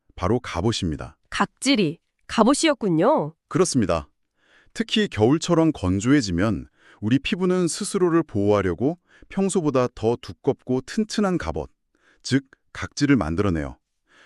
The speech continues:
Speaker 1: 그런데 이걸 개운하다는 이유로 억지로 벗겨내면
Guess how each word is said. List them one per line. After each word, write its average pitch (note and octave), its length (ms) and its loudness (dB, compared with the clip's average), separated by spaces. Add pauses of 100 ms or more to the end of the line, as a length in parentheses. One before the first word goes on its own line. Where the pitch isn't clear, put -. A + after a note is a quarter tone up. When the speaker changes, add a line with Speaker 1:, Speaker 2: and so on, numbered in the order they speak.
(140)
Speaker 1:
그런데 F#2+ 540 0 (240)
이걸 A#2+ 340 2 (360)
개운하다는 A2 1200 0
이유로 G2+ 460 0
억지로 D3+ 440 -2
벗겨내면 G#2+ 680 0